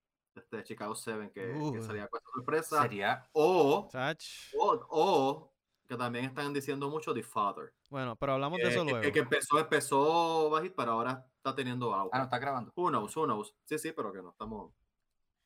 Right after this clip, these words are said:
Speaker 2: Sí, sí, estoy
Speaker 1: discutiendo
Speaker 2: gra-,
Speaker 1: la película.
Speaker 2: estoy grabando, estoy grabando. Ok, rapidito. Eh, vamos a la próxima.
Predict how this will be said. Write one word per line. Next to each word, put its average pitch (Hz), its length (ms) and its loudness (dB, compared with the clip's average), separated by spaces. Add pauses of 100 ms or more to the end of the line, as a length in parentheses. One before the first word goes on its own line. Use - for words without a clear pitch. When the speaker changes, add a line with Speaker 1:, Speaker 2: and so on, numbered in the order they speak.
(160)
Speaker 2:
Sí, 120 80 -16
sí, - 20 -14
estoy 127 140 -18
Speaker 1:
discutiendo 110 320 -10
Speaker 2:
gra-, 101 60 -6
Speaker 1:
la 95 40 -8
película. 95 300 -10
Speaker 2:
estoy 110 60 -10
grabando, 117 320 -12
estoy 104 140 -18
grabando. 110 300 -16 (460)
Ok, 196 160 -2 (260)
rapidito. 170 720 0 (240)
Eh, 160 240 -2
vamos 160 220 2
a 220 40 2
la 214 100 0
próxima. 123 460 -4